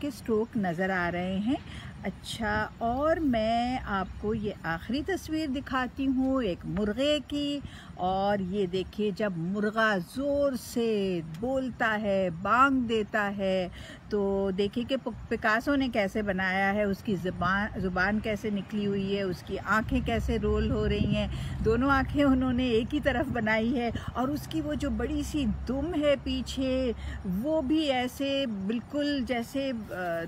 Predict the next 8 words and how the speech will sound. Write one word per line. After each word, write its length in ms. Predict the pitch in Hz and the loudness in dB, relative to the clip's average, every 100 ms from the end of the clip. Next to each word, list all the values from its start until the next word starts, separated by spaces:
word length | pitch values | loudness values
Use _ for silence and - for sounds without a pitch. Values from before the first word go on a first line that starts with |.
| - | -2
तैयार 500 | 208 190 196 240 330 | 0 2 4 4 4
हो 140 | 285 | 2
मुर्गा 480 | 247 214 196 247 247 | 2 0 0 2 2
अटैक 460 | - 208 214 226 262 - | 0 -2 0 0 0 -2
करने 340 | 240 226 226 | -2 0 -2
को, 180 | - 240 | -2 0
अगर, 300 | 208 214 233 | 0 0 0
अ, 460 | 226 - - 208 | -2 -4 -4 -2